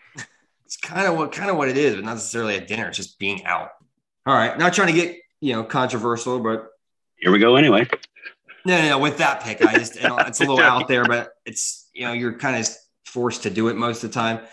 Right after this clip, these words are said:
Speaker 1: Uh, this one's pretty easy. When I, when I was younger, I would just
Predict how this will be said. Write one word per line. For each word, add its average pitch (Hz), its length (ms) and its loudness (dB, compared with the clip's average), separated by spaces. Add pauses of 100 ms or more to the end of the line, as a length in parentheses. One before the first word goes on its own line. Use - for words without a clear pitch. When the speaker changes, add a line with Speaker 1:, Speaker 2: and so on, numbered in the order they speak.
(220)
Speaker 1:
Uh, 156 160 0
this 220 240 0
one's 220 180 2
pretty 131 240 -2
easy. 113 640 -4 (560)
When 139 140 -6
I, 131 180 -2
when 143 80 -4
I 139 80 4
was 123 180 -2
younger, 123 380 0
I 113 80 0
would 110 140 -4
just - 520 -10